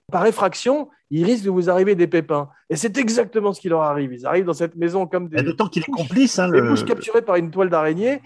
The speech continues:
Speaker 1: Ce sont eux qui entrent par effraction chez les Sawyer.
Speaker 2: Et tu, et, bien sûr, mais lorsqu'ils arrivent à la station-service, au début, le, le gars qui leur fait les vitres, là,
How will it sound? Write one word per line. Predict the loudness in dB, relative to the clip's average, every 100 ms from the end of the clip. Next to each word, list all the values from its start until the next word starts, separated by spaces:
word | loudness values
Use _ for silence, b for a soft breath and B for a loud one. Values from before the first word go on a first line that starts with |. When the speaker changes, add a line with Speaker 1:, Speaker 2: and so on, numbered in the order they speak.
| b -14
Speaker 1:
Ce | -4
sont | 0 2
eux | 0
qui | 0
entrent | 0 0 -2
par | -2 -2
effraction | -2 -6 -2 0 0 -2
chez | -6 -2
les | -2
Sawyer. | -2 -4 -2 0
Speaker 2:
Et | 0
tu, | -2 -2
et, | -6 _ _
bien | -10 -6
sûr, | -4 0
mais | 0
lorsqu'ils | 0 -4 -2 0
arrivent | 2 4
à |
la | 4
station-service, | 2 -4 -2 -2 -2 -6
au | -4
début, | -2 -2 -6
le, | -8 -8
le | -6 -6
gars | -2 -4
qui | -4 -8
leur | -6
fait | -6
les | -6
vitres, | -6 -6
là, | -10